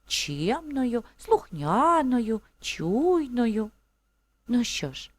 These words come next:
давай подивимося, що тобі приніс Миколайчик.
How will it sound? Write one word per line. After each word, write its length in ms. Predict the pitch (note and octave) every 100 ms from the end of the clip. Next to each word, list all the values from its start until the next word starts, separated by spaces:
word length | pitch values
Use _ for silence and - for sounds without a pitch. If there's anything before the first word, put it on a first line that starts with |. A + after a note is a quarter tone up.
| _ -
давай 300 | C#3+ G#3+ G4
подивимося, 960 | - A4 D#4 A#3 E3+ D3 C#3+ - C#3+ - _ _
що 280 | - - F#4
тобі 300 | - F3 D#3+
приніс 640 | - G#3+ A3+ F3+ - - _ _ _ _
Миколайчик. 840 | A3 A#3+ - D4+ A#3+ D3 - -